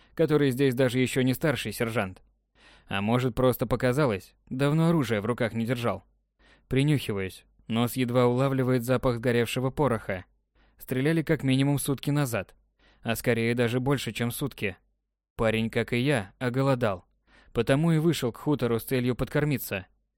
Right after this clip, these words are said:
Но чем-то не понравился хозяевам, и пришлось ему бежать. За ним погнались. Он нырнул в тот же промежуток между деревьями, что и я, и также побежал по тропинке, споткнулся о тот же корень,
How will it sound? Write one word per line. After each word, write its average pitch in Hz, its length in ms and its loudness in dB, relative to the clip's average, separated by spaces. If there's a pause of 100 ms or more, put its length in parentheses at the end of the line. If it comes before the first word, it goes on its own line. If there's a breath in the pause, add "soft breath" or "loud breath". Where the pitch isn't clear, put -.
(280 soft breath)
Но 113 240 -2
чем-то 160 340 0
не 151 120 2
понравился 147 580 0
хозяевам, 123 600 -2 (360 soft breath)
и 110 140 -2
пришлось 151 480 0
ему 151 200 2
бежать. 113 440 -2 (560)
За 117 240 -2
ним 127 180 2
погнались. 127 560 -2 (540 soft breath)
Он 127 240 0
нырнул 139 260 2
в 117 80 -4
тот 147 180 4
же 127 120 2
промежуток 135 540 0
между 131 260 0
деревьями, 110 760 -2
что - 220 -4
и 139 120 0
я, 101 260 -2 (460 soft breath)
и 107 100 -4
также 147 320 0
побежал 135 360 4
по 139 120 -2
тропинке, 143 600 0 (300)
споткнулся 123 840 -2
о 98 40 -4
тот 135 220 0
же 139 140 2
корень, 110 360 0